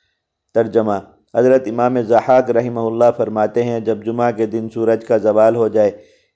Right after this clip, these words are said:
یعنی نماز جمعہ کا وقت داخل ہو جائے تو خرید و فروخت حرام ہو جاتی ہے۔ حضرت عطا ابن رباح رحمہ اللہ تعالیٰ فرماتے ہیں، جب جمعہ کی پہلی اذان ہو جائے تب خرید و فروخت، صنعت و حرفت، کتابت یعنی کچھ لکھنا،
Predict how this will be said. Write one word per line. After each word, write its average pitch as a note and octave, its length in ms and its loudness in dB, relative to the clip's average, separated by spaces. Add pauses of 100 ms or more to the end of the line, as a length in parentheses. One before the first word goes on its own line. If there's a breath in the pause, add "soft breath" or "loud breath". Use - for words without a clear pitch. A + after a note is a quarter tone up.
یعنی A2+ 260 -2
نماز A2 420 0 (120)
جمعہ A2+ 260 -2
کا A2 140 0
وقت G#2+ 280 2
داخل A2 340 0
ہو A2+ 140 -2
جائے A#2 260 4
تو A2+ 140 -2
خرید A2 320 -4
و A2+ 80 2
فروخت A2 460 -2
حرام G#2+ 300 0
ہو G2+ 100 -6
جاتی F#2+ 360 -4
ہے۔ F#2 80 -10 (920)
حضرت C3 280 4
عطا B2+ 220 4
ابن C3+ 220 2
رباح B2 440 4
رحمہ B2 340 0
اللہ B2 260 2
تعالیٰ A#2 280 2
فرماتے A2 420 0
ہیں، B2+ 160 -2
جب A2 260 -2
جمعہ B2 260 0
کی A#2+ 160 -4
پہلی A2+ 340 2
اذان A2+ 340 0
ہو A#2 120 0
جائے A#2 240 2
تب A2+ 260 -2
خرید A2+ 300 -4
و A#2 80 4
فروخت، A2 520 -2
صنعت A#2 380 -2
و G#2+ 60 0
حرفت، A2 540 -4
کتابت A2 540 0
یعنی A2 320 -2
کچھ A2 220 -8
لکھنا، G#2+ 360 -4